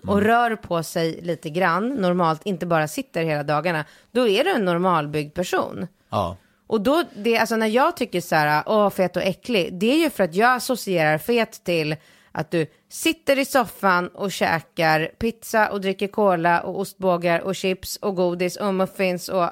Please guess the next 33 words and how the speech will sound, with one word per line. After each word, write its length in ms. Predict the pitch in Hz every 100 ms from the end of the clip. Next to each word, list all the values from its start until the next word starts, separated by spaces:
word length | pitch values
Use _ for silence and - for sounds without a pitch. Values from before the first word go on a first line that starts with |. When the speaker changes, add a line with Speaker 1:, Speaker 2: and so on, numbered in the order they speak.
| - -
Speaker 1:
liksom, 360 | 180 180 170
brownies. 520 | 196 185 180 180 175
Och 180 | 196 185 - - _
jag 200 | 190 226
tycker 200 | 294 247
det 200 | 196 -
är 40 |
äckligt, 360 | 240 - 285 208
för 80 | 202
jag 80 | 196
tänker 280 | 247 226
så 100 | 202
här, 120 | 185 - - - _ -
"Åh, 240 | 254 277
det 60 | 240
är 40 |
så 80 | 220 269
äckligt 360 | - 277 262
allt 180 | 208 196
som 140 | 202
händer 300 | 202 196 196 196 269
i 240 | 302 285
den 240 | 190 185 175
här 240 | 147 147
kroppen." 400 | - 156 - 170
Sen 260 | - 226 202
absolut, 480 | 190 - 233 220 160
jag 380 | 170 240 370 359
tycker 200 | 262 202
inte 260 | 156 -
att 120 | 147
det 100 | 160
är 60 | 156